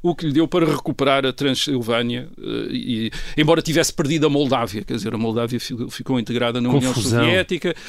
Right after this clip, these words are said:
Speaker 1: mas recuperou a Trans-, <laughs> a Transilvânia. Portanto, é
Speaker 2: Sim.
Speaker 1: uma, eh,
Speaker 2: Um corte e
Speaker 1: portanto,
Speaker 2: cola.
Speaker 1: eh, o, e constantemente, quer dizer, portanto, as fronteiras foram sempre instáveis, dependeram sempre de alinhamentos com as grandes potências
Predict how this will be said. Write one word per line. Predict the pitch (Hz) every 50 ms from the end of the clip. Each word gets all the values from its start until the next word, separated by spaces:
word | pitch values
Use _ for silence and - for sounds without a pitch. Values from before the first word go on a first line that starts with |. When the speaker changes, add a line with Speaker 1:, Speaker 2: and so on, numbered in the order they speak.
| - - -
Speaker 1:
mas | 147 147 170 180 185 175 - -
recuperou | - 139 156 147 - 170 139 - 160 151 156 156 147
a | 143
Trans-, | - 147 147 143 131 - - - - - -
<laughs> | - -
a | 175
Transilvânia. | - - 156 151 139 131 - 147 135 117 117 117 107 117 110
Portanto, | - - - 185 - - - - - - - - -
é | 175
Speaker 2:
Sim. | 175
Speaker 1:
uma, | 208 214 208 196 208 196 - - - - - -
eh, | - 170 190 196
Speaker 2:
Um | 165
corte | - - 165 165 - - -
e | 233
Speaker 1:
portanto, |
Speaker 2:
cola. | - 165 156 147 143 131 117 107 101 107
Speaker 1:
eh, | 120 123 185 196 190 196 196
o, | - 208 208 - - 381 226 233
e | 226 226 240 240 220 202 160 151
constantemente, | - 277 302 269 - - - 254 247 - - 220 214 240 233 226 214 - - -
quer | 240
dizer, | 220 214 226
portanto, | - - 233 208 -
as | 202 -
fronteiras | - 220 214 202 - 226 208 202 -
foram | - 208 190 175
sempre | - - - 269 269 208 - 220
instáveis, | 208 - - 202 185 175 170 170 170 -
dependeram | - - 190 185 190 202 190
sempre | - - 214 190 160
de | 180 190 190
alinhamentos | 175 175 196 202 185 180 196 208 214 208 175 - - -
com | - 180
as | 180 151 139
grandes | 147 175 190 175 - -
potências | - - - - 185 196 185 160 - - 165 151 131 -